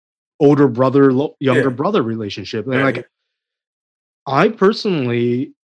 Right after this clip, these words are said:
Speaker 1: would have loved to see that fleshed out more, where he played a bigger role and you can see something more fleshed out between him and Darius. Like, I'm willing to bet, like, especially, like, if it was, like, filmed now, uh,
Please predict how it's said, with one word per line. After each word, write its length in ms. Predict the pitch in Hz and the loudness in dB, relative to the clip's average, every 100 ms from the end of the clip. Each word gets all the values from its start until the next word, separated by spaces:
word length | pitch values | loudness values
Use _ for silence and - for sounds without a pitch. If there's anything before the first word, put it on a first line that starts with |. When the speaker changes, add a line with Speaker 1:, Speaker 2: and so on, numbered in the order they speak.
| - | -12
Speaker 1:
would 400 | 139 127 131 139 | -8 -2 0 2
have 160 | 180 165 | 2 2
loved 300 | 151 131 123 | 0 0 -2
to 80 | |
see 600 | 123 - 127 123 120 120 - | -6 -4 -4 -2 -2 -4 -4
that 220 | 120 120 | -2 -4
fleshed 420 | - 131 120 - | -2 -2 -2 -2
out 260 | 131 139 143 | -2 -2 -4
more, 260 | 117 110 107 | -8 -6 -6
where 560 | 107 120 120 117 113 | -2 0 2 0 -2
he 280 | 110 - 139 | -6 -2 -2
played 720 | 139 - 151 139 139 139 135 - | -2 0 2 4 4 2 0 -6
a 100 | 135 107 _ | -10 -10 _
bigger 340 | 139 123 135 135 | 0 2 2 2
role 520 | 117 117 110 110 117 - - - | 0 -2 -2 -4 -6 -14 -14 -2
and 480 | 135 139 135 131 | 0 2 2 0
you 160 | 123 135 | 2 0
can 240 | 127 127 | 0 -6
see 840 | 117 - 143 147 139 131 127 120 - _ _ - | -6 -4 2 4 6 2 0 -2 -6 _ _ -4
something 280 | 151 151 139 | -2 0 2
more 140 | 135 | 2
fleshed 440 | 135 123 120 - 131 | 0 -2 -2 -2 -2
out 180 | 117 | -2
between 320 | 127 120 131 110 | -4 -8 -8 -6
him 180 | 123 | -4
and 180 | 143 143 | -2 -2
Darius. 560 | 135 139 123 107 - - | 0 2 0 -2 -6 -6
Like, 160 | 175 151 139 | -2 0 2
I'm 160 | 156 | 2
willing 220 | 156 233 | 4 4
to 60 | 226 | 2
bet, 220 | 135 131 | 2 0
like, 160 | 120 120 | -2 -4
especially, 440 | 120 - 113 139 | -6 -6 -6 -4
like, 160 | 131 120 | -4 -4
if 100 | 123 | -6
it 60 | 120 | -6
was, 160 | 110 | -6
like, 180 | 123 - _ _ - | -8 -10 _ _ -2
filmed 260 | 139 127 113 | 0 0 -2
now, 340 | 110 110 131 | -6 -4 -2
uh, 340 | 143 156 143 | -2 -4 -6